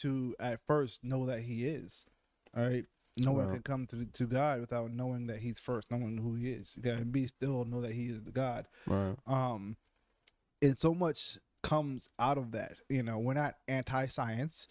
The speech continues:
Speaker 2: Mm.
Speaker 1: You know, we're not, we're not, um,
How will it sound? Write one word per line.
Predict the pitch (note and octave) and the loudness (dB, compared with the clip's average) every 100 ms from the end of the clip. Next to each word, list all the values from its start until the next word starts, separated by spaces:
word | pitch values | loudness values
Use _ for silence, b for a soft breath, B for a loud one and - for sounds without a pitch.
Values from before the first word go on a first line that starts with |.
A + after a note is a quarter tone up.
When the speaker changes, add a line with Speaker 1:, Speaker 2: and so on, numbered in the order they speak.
| - - | -2 0
Speaker 2:
Mm. | G2 F#2 B2 | 2 0 0
Speaker 1:
You | A#2+ | 2
know, | B2 B2+ C3+ A2 - | 2 -2 -4 -10 -4
we're | B2+ A#2+ | 0 0
not, | B2 A#2+ - _ _ | 0 -2 -4 _ _
we're | G#2 B2 | 0 2
not, | B2+ C3 B2+ | 4 2 0
um, | B2+ B2+ B2+ B2+ B2+ A#2+ | 0 0 0 -2 -4 -6